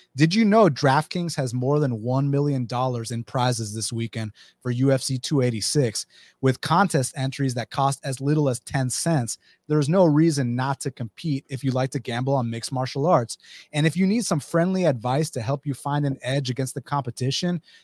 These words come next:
you know you can always get that at daily fan M M A dot com. That's right. We're back with another sponsorship from Brett Apley and Daily Fan M M A,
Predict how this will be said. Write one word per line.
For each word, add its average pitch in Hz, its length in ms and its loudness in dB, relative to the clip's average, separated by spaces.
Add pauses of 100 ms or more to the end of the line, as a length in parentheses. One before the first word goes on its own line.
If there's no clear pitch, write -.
you 135 100 2
know 175 200 6
you 170 140 2
can 143 140 -2
always 151 320 2
get 147 280 -4
that 123 220 -6
at 131 220 -14
daily 143 380 -2
fan 127 480 -4
M 127 160 -6
M 120 180 -4
A 117 140 -6
dot 123 280 -4
com. 131 380 2 (320)
That's 143 260 -2
right. 151 260 6
We're 135 120 0
back 151 320 -2
with 170 100 0
another 143 400 2
sponsorship 151 760 2 (220)
from 127 200 -4
Brett 147 360 2
Apley 135 560 0
and 120 140 -6
Daily 151 260 0
Fan 180 320 -4
M 170 140 -2
M 147 160 0
A, 127 240 2